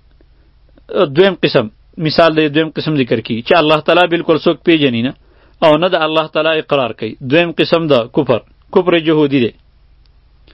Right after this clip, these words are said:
چې الله تعالی پیژني لیکن اقرار په جواب باندې نه کوي، لکه کفر د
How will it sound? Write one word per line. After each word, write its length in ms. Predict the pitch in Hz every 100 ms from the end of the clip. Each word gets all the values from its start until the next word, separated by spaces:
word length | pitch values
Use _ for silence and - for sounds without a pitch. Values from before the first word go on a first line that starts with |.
| _ _ _ _ _ - -
چې 120 | -
الله 300 | 170 151 160
تعالی 280 | 156 170 170 180
پیژني 500 | - 214 185 185 202 180 - _ _ _ _
لیکن 400 | 151 165 208 190 180
اقرار 480 | 156 - 160 180 180
په 140 | 170
جواب 220 | 156 160 160
باندې 220 | 160 156
نه 80 | 170
کوي، 180 | 170 165
لکه 220 | 165 156
کفر 360 | 143 175 156 160
د 80 | 156